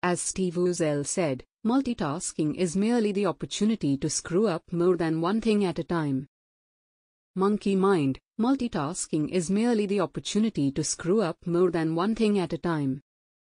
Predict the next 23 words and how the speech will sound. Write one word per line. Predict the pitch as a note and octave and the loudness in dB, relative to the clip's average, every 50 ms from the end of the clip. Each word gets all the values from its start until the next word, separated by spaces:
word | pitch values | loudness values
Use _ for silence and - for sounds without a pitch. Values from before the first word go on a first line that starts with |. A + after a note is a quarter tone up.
| _ _ - | _ _ -10
Steve | - - - A3 G3+ F#3 | -8 -6 -4 -4 -2 -2
Uzel. | E3+ D#3 C#3+ C3+ - D#3 C#3 C3 C3+ C3+ - _ _ _ _ _ _ _ _ _ _ _ _ _ _ _ _ _ _ _ _ _ _ _ _ _ | -2 -2 -2 -2 -2 -2 -2 -4 -4 -6 -10 _ _ _ _ _ _ _ _ _ _ _ _ _ _ _ _ _ _ _ _ _ _ _ _ _
The | G#3+ G#3+ | -6 -4
concept | - A3 F#3+ G3 F#3 - - D#3+ - - E3 | -2 0 0 0 0 -2 -4 -6 -4 -6 -8
of | - - | -8 -8
humans | - - F#3+ F#3 F3 E3+ E3 E3 E3 D3+ D3 | -6 -4 -2 0 2 2 2 0 -2 -4 -2
doing | D#3+ F3 F3 F3+ E3+ E3+ E3 | 0 0 2 2 2 0 2
more | E3+ F3+ F3+ | 2 2 2
than | D#3 F3+ E3+ D#3+ D#3 | 0 0 0 0 0
one | D#3 E3 F3+ F#3 | 0 0 -2 -2
thing | F3 G#3 G3+ F#3 F3 - | 0 0 0 0 0 -2
at | E3 E3 - | -4 -6 -6
a | D3+ | -6
time | - F3 E3 D#3+ D#3+ F3+ F#3 | -4 -2 0 2 2 2 0
has | E3+ F#3+ F#3+ E3 - | 0 -2 -2 -2 -2
been | - E3 D#3 D3+ | 0 0 0 0
studied | - - - F3 E3+ E3 F3 E3+ D3 C#3 | -2 -2 -2 -2 0 2 0 0 -2 -2
by | D#3+ D3 C#3 C#3+ | -4 -4 -4 -4
psychologists | - F3+ D#3+ D#3+ C#3 - G3 G#3 G3+ E3 - D3 C#3 - - - | -4 -4 -4 -4 -4 -2 -2 0 0 -2 -2 -4 -4 -6 -6 -8
since | - - - E3+ C#3+ C#3+ - - | -8 -6 -4 -4 -4 -4 -4 -4
the | - D#3 | -4 -2
nineteen | D#3 D#3+ D#3+ E3 F3 - F#3+ F#3 F#3 E3+ | -2 0 0 -2 -2 0 -2 -2 -2 -2
twenties, | - F#3+ F3+ F3+ E3 - D3+ C#3 C3+ C3 B2+ - | -4 -4 -2 -2 -2 0 0 0 0 0 -2 -6